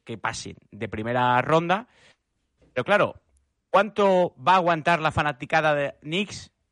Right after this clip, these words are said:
esto? <laughs> Es decir, Randle, ¿hasta cuándo va a jugar en los Knicks? Porque claro, yo creo que Randle, el problema de, el problema de Randle ha sido que el, que, que tuvo la temporada esta, que fue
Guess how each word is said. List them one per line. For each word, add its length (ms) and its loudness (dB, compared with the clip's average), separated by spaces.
esto? 360 -6
<laughs> 160 -4
Es 100 -12
decir, 420 -2
Randle, 600 0
¿hasta 300 -2
cuándo 520 2
va 100 4
a 40 2
jugar 600 2
en 100 -4
los 120 -4
Knicks? 360 -10
Porque 180 -6
claro, 220 0
yo 140 -4
creo 200 -2
que 80 -2
Randle, 500 -4
el 100 -10
problema 280 -2
de, 340 -4
el 120 -16
problema 320 -2
de 100 0
Randle 460 -4
ha 100 -6
sido 300 -8
que 80 -10
el, 240 -10
que, 640 -10
que 80 -14
tuvo 240 -2
la 100 2
temporada 480 0
esta, 500 -4
que 100 -16
fue 420 -4